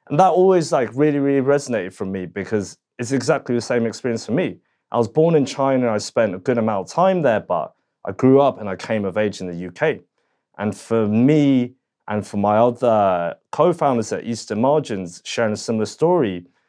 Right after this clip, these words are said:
to be telling the story of alternative Asian culture,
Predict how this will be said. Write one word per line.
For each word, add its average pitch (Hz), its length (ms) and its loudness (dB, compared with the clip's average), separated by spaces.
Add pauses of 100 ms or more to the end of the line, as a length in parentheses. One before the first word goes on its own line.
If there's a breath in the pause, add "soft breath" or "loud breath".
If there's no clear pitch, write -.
(260)
to 117 100 -2
be 98 480 -4 (840)
telling 165 360 2
the 113 60 2
story 98 600 -2
of 92 140 -6
alternative 95 560 -6
Asian 92 280 -6
culture, - 480 -10